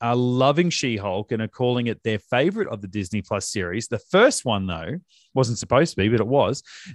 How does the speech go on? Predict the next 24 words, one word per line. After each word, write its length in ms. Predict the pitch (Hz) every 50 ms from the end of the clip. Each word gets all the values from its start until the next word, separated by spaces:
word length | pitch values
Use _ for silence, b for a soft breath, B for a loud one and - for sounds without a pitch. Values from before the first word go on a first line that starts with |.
| -
Disney 380 | 107 98 147 143 131 120 131 120
Plus 380 | - - 131 117 107 - - -
series 460 | - - - 113 98 95 98 104 92
was 280 | 104 117 131 143 123 110
WandaVision. 580 | 110 117 135 151 143 117 95 98 95 92 107 104
You 320 | 104 101 120 170 208 240 220
and 80 | 147
I 440 | 117 113 127 143 127 98 90 87 80 - _ -
love 480 | 90 92 95 101 110 135 208 220 175
WandaVision, 680 | 123 98 95 87 85 87 85 - - 98 104 113 156 170
or 60 | 139
at 80 | 110 101
least 240 | 107 110 - -
I 80 | 104 85
hope 200 | 101 139 160 -
I 80 | 113 98
have 160 | 107 101 82
that 140 | 101 92 78
memory, 300 | 95 92 92 101 117 131
'cause 180 | - 139 120 120
I 60 | 117
know 200 | 110 107 - -
I 200 | 107 123 143 143
did. 280 | 110 87 92 95 101